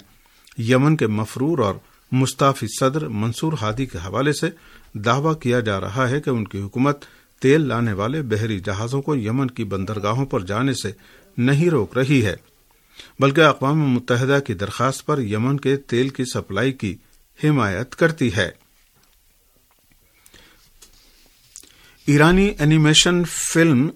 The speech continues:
سمپاش کو برطانیہ میں ہونے والے سائنس فکشن فلم فیسٹیول کی جانب سے دو انعامات کا حقدار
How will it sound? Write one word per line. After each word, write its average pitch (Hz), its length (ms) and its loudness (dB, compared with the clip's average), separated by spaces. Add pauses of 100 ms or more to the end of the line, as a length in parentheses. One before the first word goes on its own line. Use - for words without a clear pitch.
(140)
سمپاش 131 680 2
کو 175 160 0
برطانیہ 127 520 0
میں 120 180 0
ہونے 151 200 -2
والے 110 300 0 (680)
سائنس 156 520 2 (520)
فکشن 151 540 2
فلم 151 400 0
فیسٹیول 135 580 -2
کی 117 140 -6
جانب 123 380 0
سے 156 100 2
دو 127 400 0
انعامات 113 520 -2
کا 101 180 -4
حقدار 98 340 -2